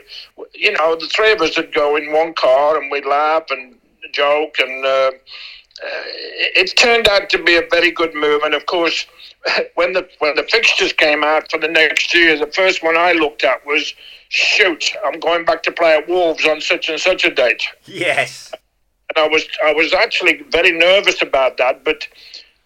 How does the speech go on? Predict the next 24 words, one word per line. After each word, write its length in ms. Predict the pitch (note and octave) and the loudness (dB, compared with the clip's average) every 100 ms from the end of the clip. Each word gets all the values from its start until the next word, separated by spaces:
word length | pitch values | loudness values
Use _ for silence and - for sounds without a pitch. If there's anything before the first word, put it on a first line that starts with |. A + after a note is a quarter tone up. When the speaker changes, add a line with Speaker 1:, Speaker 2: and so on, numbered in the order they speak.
| _ _ - - | _ _ -6 0
Speaker 1:
you 80 | |
know 140 | E3+ F#3 | 2 2
what? 400 | G3+ G3+ - _ _ _ - _ - | 2 2 -2 _ _ _ -20 _ -10
My, 200 | - - - _ | -2 -2 -2 _
my 140 | D3+ C#3+ | -2 -2
pals 460 | - G3+ G3+ F#3+ | 0 2 4 2
on 140 | F3+ F3 | 0 -2
the 80 | E3 F3+ | -2 0
far 200 | F3 D#3+ | 2 2
side, 360 | - D#3 D#3+ | 2 2 2
you 60 | F3+ | 0
know 140 | G3 | 0
what 100 | F#3 | 2
they 100 | F#3+ | 0
did? 380 | F#3 G#3 G#3+ - _ _ _ | 2 2 0 -6 _ _ _
Speaker 2:
Go 160 | D3 D3+ | -2 0
on. 260 | D3+ D3 - | 0 -6 -6
Speaker 1:
They, 200 | D#3 E3 - _ _ _ E3+ | -4 -4 -8 _ _ _ -4
they 100 | E3+ | 2
gave 260 | F#3+ F3+ | 4 4
me 100 | F3+ E3 | 4 0
a 40 | |
standing 420 | - E3+ F3 E3 | 2 -2 0 2
ovation. 600 | D#3 D#3 C3 A#2+ - A2+ | 2 2 0 0 -4 -6